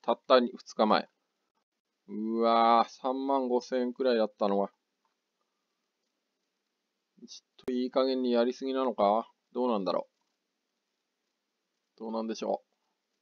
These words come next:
う？こうやって見るとね、結構えぐいんすよね。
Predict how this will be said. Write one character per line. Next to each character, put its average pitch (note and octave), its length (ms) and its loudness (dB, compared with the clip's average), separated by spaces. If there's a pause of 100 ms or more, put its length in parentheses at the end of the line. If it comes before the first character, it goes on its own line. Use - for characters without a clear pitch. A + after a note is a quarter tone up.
(1500)
う？ - 20 -20 (100)
こ D3 120 -2
う E3 60 4
や F3 60 4
っ F3 60 -2
て F3 140 0
見 E3 80 0
る A#2+ 100 2
と - 100 -10
ね、 E2 140 -8
結 F3 400 -4
構 G#2+ 200 4
え G2+ 280 0
ぐ - 220 0
い F#2+ 120 0
ん E2+ 80 -8
す - 200 -18
よ - 100 -10
ね。 - 160 -12